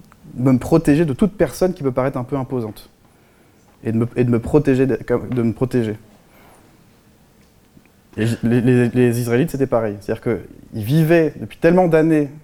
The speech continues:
en Égypte sous l'esclavage que les gars étaient conditionnés dans leur manière de fonctionner à craindre un ennemi plus fort qu'eux et à faire les choses par peur. Et Dieu voulait changer ça chez eux.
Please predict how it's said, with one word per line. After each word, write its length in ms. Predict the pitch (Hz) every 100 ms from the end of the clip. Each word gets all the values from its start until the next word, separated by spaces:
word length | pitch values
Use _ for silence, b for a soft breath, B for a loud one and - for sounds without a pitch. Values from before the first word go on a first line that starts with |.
| - _
en 160 | 117 113
Égypte 520 | 120 143 160 - -
sous 240 | - -
l'esclavage 640 | 151 127 - 117 135 208 - - b b b b
que 80 | -
les 160 | 123 131
gars 120 | 175
étaient 200 | 147 120
conditionnés 720 | - 208 196 190 165 147 165 - -
dans 140 | 123
leur 100 | 120
manière 300 | 123 139 151
de 100 | 139
fonctionner 480 | 113 123 - 120 175 - B B B B B B B _ _ _ _ -
à 60 | 120
craindre 560 | - 165 226 240 135 110 - -
un 120 | 131
ennemi 180 | 135 139
plus 180 | - 196
fort 300 | - 156 -
qu'eux 240 | 151 220 - -
et 60 | 127
à 60 |
faire 140 | 123 151
les 80 |
choses 200 | 127 143
par 220 | - 117 -
peur. 240 | - - -
Et 60 |
Dieu 120 | 110
voulait 220 | 156 135 120
changer 240 | 143 139
ça 120 | 135
chez 220 | 139 117
eux. 80 | 101